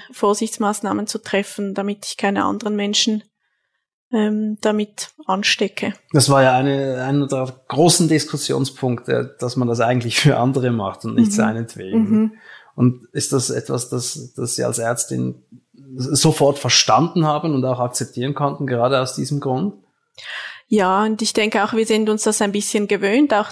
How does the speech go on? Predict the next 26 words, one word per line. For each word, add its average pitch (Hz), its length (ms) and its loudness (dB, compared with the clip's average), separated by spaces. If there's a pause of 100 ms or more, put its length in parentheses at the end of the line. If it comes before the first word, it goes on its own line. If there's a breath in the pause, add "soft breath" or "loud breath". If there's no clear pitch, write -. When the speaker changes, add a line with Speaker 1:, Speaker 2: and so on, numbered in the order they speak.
(200)
Speaker 1:
die - 240 -2
Händedesinfektion, 220 1400 2 (600 loud breath)
die 214 360 4 (1300)
Maßnahmen, 208 680 2
die 214 140 -2
wir 208 120 2
vorher 208 240 0
schon 220 200 -4
getroffen 220 500 -2
haben, 196 300 0
sind 214 160 -2
auch 190 240 0
alle 220 240 0
zum 226 180 -2
Schutz 226 320 -4
des 233 220 -2
Patienten. 208 760 -2 (420 loud breath)
Und 214 240 0 (600 loud breath)
ja, 202 200 2
unsere 240 280 4
Patienten 233 460 -2
sind 226 180 0
speziell 226 420 0
gefährdet 202 720 0
und, 202 240 -6
ähm, 202 280 -4